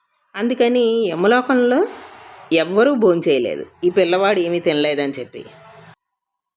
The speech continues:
మూడు రోజులు అయిన తర్వాత అప్పుడు యమధర్మరాజు గారు వచ్చారు. ఆ యమభట్లు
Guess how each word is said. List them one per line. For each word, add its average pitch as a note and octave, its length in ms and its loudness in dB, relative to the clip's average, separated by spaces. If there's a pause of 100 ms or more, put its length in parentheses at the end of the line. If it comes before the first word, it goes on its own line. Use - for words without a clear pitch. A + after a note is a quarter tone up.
(840)
మూడు A3 300 2
రోజులు A3+ 320 2
అయిన F#3+ 200 0
తర్వాత F3+ 520 0 (440)
అప్పుడు G3+ 320 0
యమధర్మరాజు D#3+ 840 -2
గారు D3+ 480 -2 (400)
వచ్చారు. D#3 500 -2 (2500)
ఆ F#3 240 -2
యమభట్లు F#3 800 2